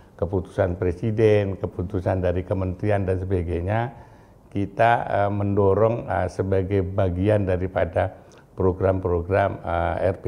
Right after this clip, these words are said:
J, eh, tahunannya, R P J M D daripada Kota Tarakan, yang nantinya itu dengan batasan seperti tadi itu, eh, dukungan, dukungan anggaran tadi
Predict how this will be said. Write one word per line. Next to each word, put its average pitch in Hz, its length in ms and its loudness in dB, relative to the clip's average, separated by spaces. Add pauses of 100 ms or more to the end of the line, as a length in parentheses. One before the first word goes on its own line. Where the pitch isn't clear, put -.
J, - 120 -10 (920)
eh, 50 460 -2 (180)
tahunannya, 95 640 0
R 90 240 -2
P 90 160 -4
J 82 60 -6 (120)
M 92 140 0
D 104 240 0
daripada 90 560 -2
Kota 90 240 -2
Tarakan, 82 560 -2 (500)
yang 98 300 0
nantinya 95 640 -2
itu 123 500 2
dengan 95 380 -2
batasan 104 720 -2 (480)
seperti - 420 -4
tadi 95 380 0
itu, 85 260 -6 (800)
eh, 87 240 0
dukungan, 113 640 0
dukungan 98 480 -2
anggaran 92 480 2
tadi 95 400 -2